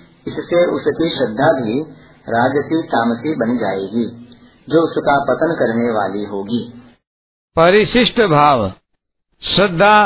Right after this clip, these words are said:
Speaker 2: भाव है। जैसा जिसका भाव होता है, वैसा ही उसका स्वरूप होता है।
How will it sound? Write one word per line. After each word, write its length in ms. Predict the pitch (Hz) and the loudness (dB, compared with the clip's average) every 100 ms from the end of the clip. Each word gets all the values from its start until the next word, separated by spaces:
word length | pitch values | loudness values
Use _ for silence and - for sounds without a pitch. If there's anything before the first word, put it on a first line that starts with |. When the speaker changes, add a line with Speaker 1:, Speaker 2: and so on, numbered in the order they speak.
| - _ _ - | 0 _ _ -2
Speaker 2:
भाव 360 | 123 143 196 | 2 4 4
है। 200 | 139 127 101 - _ _ _ _ _ _ _ _ _ | 4 2 0 -6 _ _ _ _ _ _ _ _ _
जैसा 520 | 131 131 208 202 214 214 | -4 2 2 4 4 4
जिसका 520 | 170 160 202 202 208 | 2 0 0 4 2
भाव 340 | 160 143 170 190 | 4 4 4 4
होता 440 | 147 143 196 185 | 2 0 2 4
है, 260 | 165 135 143 - _ _ _ _ _ _ _ _ _ - | 4 2 0 -2 _ _ _ _ _ _ _ _ _ -2
वैसा 500 | 139 196 202 202 196 | 2 4 2 2 4
ही 160 | 190 220 | 4 2
उसका 420 | 185 - 180 175 190 | 0 0 0 2 2
स्वरूप 540 | - 147 147 214 254 | 0 0 4 4 4
होता 300 | 156 127 120 | 2 2 2
है। 160 | 113 98 | 0 0